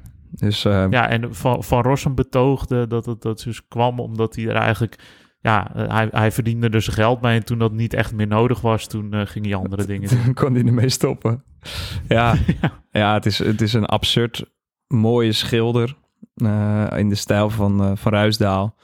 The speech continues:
Speaker 1: Maar, eh, d-, ja, daar, eh, daar gaan we het vandaag niet over hebben, want we gaan het hebben over Rembrandt van Rijn. Ehm, en dan vooral zijn Nachtwacht. En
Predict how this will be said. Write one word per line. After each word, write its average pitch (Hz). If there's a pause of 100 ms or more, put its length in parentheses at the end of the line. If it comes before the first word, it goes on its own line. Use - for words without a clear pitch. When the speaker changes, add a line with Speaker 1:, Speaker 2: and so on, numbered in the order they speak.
(580)
Speaker 1:
Maar, - (260)
eh, 147
d-, 143
ja, 110
daar, 170
eh, 202
daar 190
gaan 202
we 190
het 180
vandaag 180
niet 185
over 156
hebben, 160
want 139
we 139
gaan 151
het 156
hebben 151
over 135
Rembrandt 135
van 117
Rijn. 123 (420)
Ehm, 110
en 117
dan 120
vooral 113
zijn 104
Nachtwacht. 98 (1040)
En 107